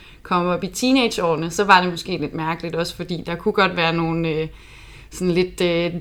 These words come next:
debatter om, hvorvidt hun, øh, prioriterede mig over andre spillere. Øh, og det var sådan, jo, det var selvfølgelig lidt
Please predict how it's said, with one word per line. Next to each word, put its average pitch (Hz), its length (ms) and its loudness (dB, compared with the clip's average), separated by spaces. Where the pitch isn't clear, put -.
debatter 175 380 4
om, 170 280 4
hvorvidt 165 520 -2
hun, 202 380 0
øh, 156 580 -2
prioriterede 180 520 -2
mig 165 300 2
over 165 140 2
andre 175 320 2
spillere. 180 520 -2
Øh, 165 760 -4
og 180 220 -2
det 226 120 8
var 220 100 4
sådan, 165 440 -4
jo, 151 260 -2
det 247 120 2
var 202 100 4
selvfølgelig 170 520 -2
lidt - 160 -14